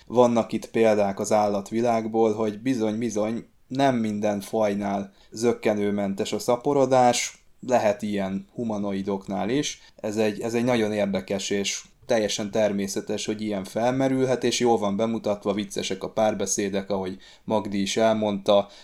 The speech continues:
jól van felvezetve, jól van kibontva. Nekem a személyes megélésem mégis az, hogy amikor jönnek ezek a pontfár epizódok, akkor, akkor én inkább azt így vakarom a fejemet, hogy most ezt megnézzem, vagy ne nézzem, mert nem,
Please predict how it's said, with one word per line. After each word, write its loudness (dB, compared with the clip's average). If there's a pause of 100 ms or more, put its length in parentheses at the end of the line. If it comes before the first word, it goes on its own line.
(120)
jól 6
van 4
felvezetve, 4
jól 4
van -2
kibontva. 4 (300)
Nekem 4
a 4
személyes 2
megélésem 0
mégis -2
az, -2
hogy -6
amikor -2
jönnek 0
ezek -2
a -4
pontfár -2
epizódok, -2
akkor, -2
akkor -4
én -2
inkább -2
azt -4 (140)
így -10
vakarom 0
a -4
fejemet, -4
hogy -10
most -10
ezt -8
megnézzem, -4
vagy -6
ne -2
nézzem, -6
mert -8
nem, -4